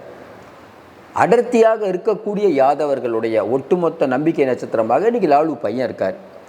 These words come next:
இவங்க என்ன பண்ணிட்டாங்கன்னா, லாலு பொண்ணு நிக்கிறாங்க, அந்த பொண்ணுக்கு வந்து சீட்டு கொடுத்ததுக்கு காரணம் என்னன்னா, லாலுவுக்கு அந்த அம்மா கிட்னியை கொடுத்துருக்காங்க,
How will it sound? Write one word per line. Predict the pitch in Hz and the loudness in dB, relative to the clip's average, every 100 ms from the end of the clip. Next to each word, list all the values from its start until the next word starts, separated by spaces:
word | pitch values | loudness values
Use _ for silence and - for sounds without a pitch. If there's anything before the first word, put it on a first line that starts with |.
| - - - | -20 -20 -2
இவங்க | 135 131 202 | 0 2 2
என்ன | |
பண்ணிட்டாங்கன்னா, | 196 175 147 151 190 | 0 0 -2 -2 -4
லாலு | 131 143 190 196 - | 0 2 2 0 -2
பொண்ணு | 156 185 190 | -6 -4 -2
நிக்கிறாங்க, | 147 151 139 135 156 175 | -2 0 0 0 0 0
அந்த | 139 139 135 | 0 0 -2
பொண்ணுக்கு | 123 151 190 190 185 | -2 -4 -2 0 0
வந்து | 143 143 147 190 190 | 2 0 0 2 2
சீட்டு | - 202 190 185 185 | 2 -2 0 -2 2
கொடுத்ததுக்கு | 170 175 180 143 123 | 0 2 0 0 -4
காரணம் | - 131 151 147 | 2 2 2 -2
என்னன்னா, | 117 113 113 147 208 - - - - - | -4 -4 -2 -2 -2 -10 -20 -20 -20 -2
லாலுவுக்கு | 113 190 254 208 180 | 2 4 2 0 2
அந்த | 220 165 | 2 2
அம்மா | 160 185 | 0 -2
கிட்னியை | 185 180 208 208 | -2 -6 0 0
கொடுத்துருக்காங்க, | 147 143 139 123 123 117 120 | 2 -2 -4 -2 -2 0 -2